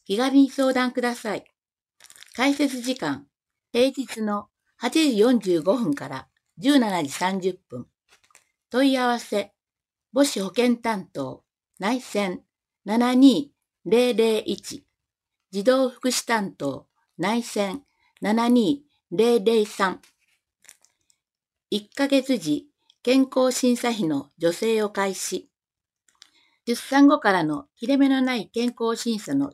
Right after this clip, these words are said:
実施体制を整備するため、新たに乳児の一ヶ月時健康診査に要する費用を助成します。助成対象、一、二、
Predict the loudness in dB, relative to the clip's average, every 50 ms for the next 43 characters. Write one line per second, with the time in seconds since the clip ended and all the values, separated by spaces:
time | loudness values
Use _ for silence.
0 | _ -2 -2 -2 -2 -4 -8 -8 -6 -6 -6 -6 -4 -4 -2 -2 -2 -4 -6 -6
1 | -6 -4 -4 -4 -4 -8 -10 -10 -10 -10 -10 -10 -12 -12 -14 -14 -16 _ _ _
2 | _ _ _ _ _ _ -20 -20 -20 -20 _ _ 0 2 2 2 0 -2 -2 0
3 | 0 0 -2 -4 -6 _ _ _ 2 4 4 4 2 0 -4 -6 -6 -6 -8 -8
4 | -12 -12 -12 _ -10 -8 -4 -2 -4 -2 -4 -6 -8 -6 -8 -10 -10 _ -6 -4
5 | -2 -2 -2 0 -2 -2 0 0 -2 -2 -2 -2 -4 -4 -4 -2 -2 -2 -2 -4
6 | -6 -8 -10 -8 -8 -8 -8 -6 -4 -4 -2 -2 -2 -2 -2 -4 -6 _ _ _
7 | -6 -6 -4 -2 -4 -4 -4 -4 -6 -8 -10 -10 -10 -12 -18 _ _ _ _ _
8 | _ _ _ _ _ _ _ _ _ _ _ _ _ _ _ _ _ -6 -6 -2
9 | 0 2 2 2 2 0 -2 -4 -4 -4 -6 -10 -10 -8 -6 -6 -6 -8 -10 _
10 | _ _ _ _ _ _ _ _ _ _ _ -20 -14 _ -6 -6 -6 -4 -6 -6
11 | -6 -6 -8 _ _ _ -6 -4 -2 -2 -4 -4